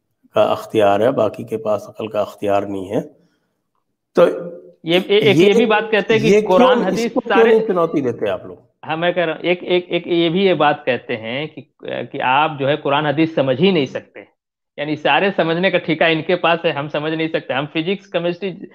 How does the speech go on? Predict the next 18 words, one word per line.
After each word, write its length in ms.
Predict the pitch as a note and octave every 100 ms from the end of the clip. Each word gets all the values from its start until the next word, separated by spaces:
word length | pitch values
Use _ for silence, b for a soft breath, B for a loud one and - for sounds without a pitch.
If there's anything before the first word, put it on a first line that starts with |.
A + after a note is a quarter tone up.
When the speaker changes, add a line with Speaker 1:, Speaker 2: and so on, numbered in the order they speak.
| b -
Speaker 2:
मेरे 100 | E3
पिताजी 680 | F3 F#3 F3+ F#3 F3+ E3 E3
लाइफ 220 | F3+ F#3
साइंस 240 | F3 D#3+
के 100 | E3
टीचर 320 | D3 C3 A2 -
थे, 40 |
उन्होंने 420 | C#3+ E3 E3+ D#3+ D#3+
लाइफ 220 | E3+ F#3+
साइंस 240 | F3+ F3+
समझ 200 | G3 G3+
लिया, 220 | A3 A3
उनको 200 | E3 C#3
हदीसें 300 | C3+ C#3+ F#3+
नहीं 120 | G3+ G3
समझ 220 | F#3+ F#3+
में 140 | F#3+
आएगी। 300 | F3+ E3+ E3+